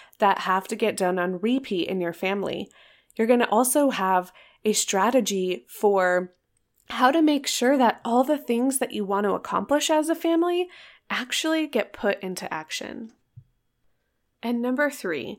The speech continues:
the final reason that you need a personal C E O day is it allows you to course correct much sooner if you get off track.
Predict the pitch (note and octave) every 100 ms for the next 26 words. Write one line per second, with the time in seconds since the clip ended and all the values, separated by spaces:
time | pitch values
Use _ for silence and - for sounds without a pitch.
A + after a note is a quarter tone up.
0 | _ - _ A3 G#3+ - A#3+ D4 D#4+ D#4+
1 | A3 A3+ A3+ D#3+ D#3 F3 - G3+ G3+ B3
2 | C#4 A3+ F#3 - F#3 - A3+ A3 B3 B3
3 | B3 A#3 A#3+ B3+ B3+ B3 F3 E3 F3 -
4 | _ _ _ - B3 C4+ C4 A3 G#3 C4
5 | D4+ D#4 D#4+ E4 - G#3+ G3+ G3+ - G3
6 | E3 E3 - - - F#3+ G3+ A#3+ - -
7 | - - - A#3 G#3+ E3 D#3 F3 - F#3+
8 | - F#3+ F#3 E3+ D#3 - - E3+ B2+ -
9 | -